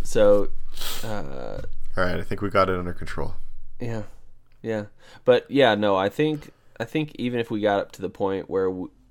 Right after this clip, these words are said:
Speaker 1: we were as big as, like, the big podcast, we would still have the same sort of podcast, and, like, whoever our producer is or edits our podcast or whatever,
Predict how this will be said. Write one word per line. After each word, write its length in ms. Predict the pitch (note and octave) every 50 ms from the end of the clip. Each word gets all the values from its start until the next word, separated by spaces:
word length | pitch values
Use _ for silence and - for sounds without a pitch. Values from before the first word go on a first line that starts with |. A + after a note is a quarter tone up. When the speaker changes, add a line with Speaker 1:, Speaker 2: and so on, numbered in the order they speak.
| - - -
Speaker 1:
we 200 | - G2 G#2+ G#2 G2
were 240 | F2+ F2+ F2+ F2
as 140 | F2+ F#2+ F#2
big 380 | - - G2 F#2 F2+ E2+ E2+ F2
as, 380 | E2 E2 G2 G#2+ - - - - -
like, 280 | - - F#2+ G2 -
the 60 | -
big 280 | F#2+ F2+ F2 E2 E2 -
podcast, 540 | - G2+ - D2+ - - C#2 C#2 G#2+ - -
we 80 | G2+ F#2+
would 120 | F2+ F#2+ -
still 520 | - - A2+ G#2+ G2+ G2 F#2+ - - - - - - - - - - -
have 200 | - A2 A#2+ A2
the 80 | G2 F#2+
same 560 | - - G#2+ G#2 G#2 G#2 G#2 G#2 G#2 G2+ - -
sort 220 | - - - A2+ G2+
of 60 | F#2
podcast, 640 | - G#2 F2+ F2 F#2 - - G2+ F2 F2 G2+ - - - -
and, 320 | G2+ G2+ G2 F#2+ F#2+ E2+
like, 240 | F2 F2 F2+ E2+ - - - - A2
whoever 520 | - B2 A#2+ A2+ G#2+ G#2 G2+ G#2 G#2 G2+ G2
our 120 | F#2 F#2+
producer 640 | - - - - F#2 F2+ F2+ F#2 F2+ - - F2+ F2+
is 340 | F2+ F#2 F#2+ F#2 F#2+ G#2 G2+
or 380 | F#2+ F2 E2+ E2+ F2 F2+ - - - - - - - - - - - - -
edits 400 | G#2 G2+ F#2+ F#2+ F#2+ - - G#2+
our 180 | F#2 F2+ F#2
podcast 640 | G2+ - G#2 F#2+ F#2+ F#2 F#2 - G2+ F2+ F#2 F#2 -
or 60 | G#2
whatever, 560 | F#2+ F#2+ F#2 F#2 F#2 F#2 F2+ F#2 F#2 F#2 F2+